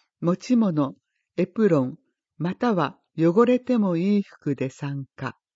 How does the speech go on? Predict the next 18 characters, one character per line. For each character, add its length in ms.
講 280
師、 380
野 240
間 340
道 220
氏。 580
申 240
し 140
込 220
み、 220
七 320
月 340
八 300
日 300
月 360
曜 220
か 220
ら 180